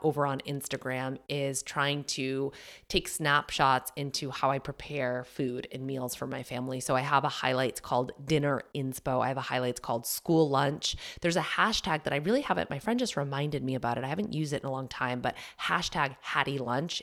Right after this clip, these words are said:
H A T T I E, lunch. Um, I used it a lot more when my daughter was younger, but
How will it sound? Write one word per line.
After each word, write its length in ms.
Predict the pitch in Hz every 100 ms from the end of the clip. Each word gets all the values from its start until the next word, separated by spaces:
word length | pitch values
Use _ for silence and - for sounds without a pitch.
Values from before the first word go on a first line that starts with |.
| -
H 240 | 147 147 -
A 140 | 147 135
T 220 | - 143
T 200 | - -
I 180 | 127 131
E, 280 | 131 127 147 165 - -
lunch. 560 | 139 135 170 202 - - -
Um, 220 | 143 135
I 60 |
used 240 | 143 151 156
it 60 |
a 60 | 143
lot 240 | 123 123
more 200 | 135 135
when 280 | 135 131 135
my 100 | 131
daughter 280 | 131 127 135
was 180 | 131 127
younger, 400 | 131 135 151 151
but 260 | 139 -